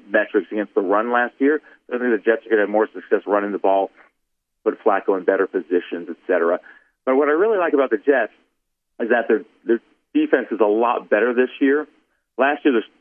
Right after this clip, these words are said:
their, their, their cornerbacks were dreadful. They have two new corners, D J Reed and first-round pick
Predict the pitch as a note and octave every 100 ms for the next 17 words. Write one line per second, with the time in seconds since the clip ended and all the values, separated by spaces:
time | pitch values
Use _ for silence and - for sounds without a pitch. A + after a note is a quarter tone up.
0 | - A2 G#2 - G#2+ - _ _ - E3+
1 | C#3+ A2 G2 - - F#2+ F2 - G#2 A#2+
2 | B2 - - A2+ G2 F#2+ - - F3 F3
3 | - A2+ G#2+ G#2+ - - _ - D3+ D3
4 | D#3 A#2 A2+ G#2+ G2+ - A#2 - A#2 -
5 | A2